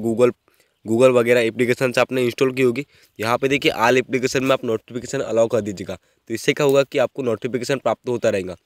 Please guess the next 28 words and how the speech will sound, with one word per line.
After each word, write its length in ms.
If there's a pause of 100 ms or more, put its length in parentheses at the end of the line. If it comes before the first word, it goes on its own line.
(360)
हर 120
एप्लीकेशन 460
में, 120
स्टेटस 260
बार 200
में। 120
तो 380
यहाँ 120
से 100
आप 120
इसका 180
बहुत 280
ही 40
आसान 280
तरीके 220
से 80
फ़ायदा 300
उठा 180
पाते 200
हैं। 60
तो 60
फ्रेंड्स, 280
यह 140
था 140
आज 120
का 120
हमारा 220
टॉपिक। 320